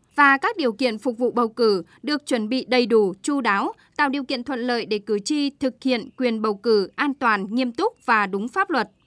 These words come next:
Trong ngày bầu cử, cử tri trực tiếp đi bầu,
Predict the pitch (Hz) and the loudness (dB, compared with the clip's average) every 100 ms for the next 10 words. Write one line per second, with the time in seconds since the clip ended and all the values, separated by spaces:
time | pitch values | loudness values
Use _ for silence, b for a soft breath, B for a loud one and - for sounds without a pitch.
0 | _ _ _ _ _ _ _ _ _ 370 | _ _ _ _ _ _ _ _ _ 0
1 | 359 277 220 214 247 226 180 b b - | 2 0 0 0 2 2 2 b b -2
2 | 269 247 359 330 285 - 381 494 - 285 | 0 2 0 2 -2 -2 -2 -2 -2 0
3 | 240 226 190 | 2 2 0